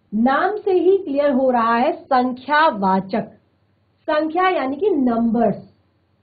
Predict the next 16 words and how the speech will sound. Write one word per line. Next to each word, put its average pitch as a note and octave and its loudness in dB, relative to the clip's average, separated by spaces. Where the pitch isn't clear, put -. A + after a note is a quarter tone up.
संख्या D#4+ -2
यानी D4+ -2
कि G#4 -2
numbers, A#3+ 0
वाचक C#4 0
यानी C4+ -2
कि G#4 0
बताने A#3+ -2
वाला, D#3 -12
यानी C4+ 2
कि G#4 -4
किसी F#4 -2
भी E4+ 0
व्यक्ति B3 -2
वस्तु A3+ -8
की D4+ -6